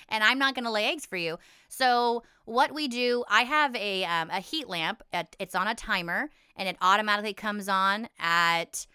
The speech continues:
whatever I have it, I think I have it set for, like, six o'clock at night, and then it goes off at, like, ten o'clock at night. And so it gives them, or I think at nine, six to nine. Anyways, it gives them, uh, more heat in there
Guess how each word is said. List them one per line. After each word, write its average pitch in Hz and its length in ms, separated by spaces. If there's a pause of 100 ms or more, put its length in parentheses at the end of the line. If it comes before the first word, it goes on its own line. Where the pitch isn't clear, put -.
(160)
whatever 208 460
I 180 80
have 185 160
it, 180 100
I 185 40
think 185 120
I 180 60
have 185 100
it 160 140
set 175 220
for, 180 60
like, 165 200
six - 240
o'clock 180 340
at 156 100
night, 160 380
and 185 140
then 185 80
it 175 160
goes 185 400
off 175 320
at, 175 160
like, 160 280
ten 170 200
o'clock 143 280
at 143 80
night. 127 240 (400)
And 208 120
so 214 80
it 202 100
gives 254 280
them, 233 380 (400)
or 196 100
I 196 40
think 196 160
at 170 60
nine, 143 440
six - 300
to 160 100
nine. 131 220 (220)
Anyways, 220 240
it 202 160
gives 269 300
them, 220 400 (520)
uh, 190 140
more 233 320
heat 277 420
in 277 140
there 277 340